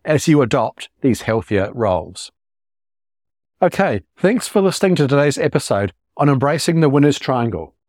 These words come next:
And be sure to tune in next week to hear why it's never too late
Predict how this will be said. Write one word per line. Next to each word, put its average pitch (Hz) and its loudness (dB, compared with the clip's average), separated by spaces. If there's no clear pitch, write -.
And 151 0
be 165 2
sure 202 2
to 208 2
tune 196 0
in 165 2
next 143 0
week 123 0
to 147 0
hear 165 2
why 101 2
it's - -4
never 160 2
too 170 0
late 117 -4